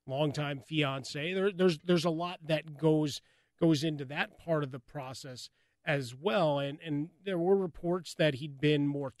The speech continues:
talkative the last few days, that there'd been a little bit of a change in his countenance. So you, you, you're, you're trying to piece this all together, but the suicide at this moment, when you've got, uh,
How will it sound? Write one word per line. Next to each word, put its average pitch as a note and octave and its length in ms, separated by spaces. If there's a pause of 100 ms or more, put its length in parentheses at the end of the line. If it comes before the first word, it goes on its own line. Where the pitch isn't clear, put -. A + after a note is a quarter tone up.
(200)
talkative E3+ 480
the D#3+ 80
last D3+ 480
few D3+ 180
days, D3+ 460
that C3+ 240 (360)
there'd C3 180
been C#3+ 100
a C3+ 60
little D3 180
bit C#3+ 160
of B2+ 100
a B2 40
change D3+ 440
in C3+ 100
his C3 200 (120)
countenance. E3+ 680 (380)
So D#3+ 220
you, D3+ 340
you, D#3+ 160 (200)
you're, D#3 120 (100)
you're D#3 120
trying A#3+ 260
to D#3+ 60
piece G#3+ 260
this - 240
all D#3 160
together, E3+ 500
but D3+ 280 (400)
the D#3 80
suicide F#3 580
at C#3 120
this - 220
moment, D3 380 (340)
when D3+ 260
you've D3 180
got, D#3 320 (1900)
uh, E3+ 40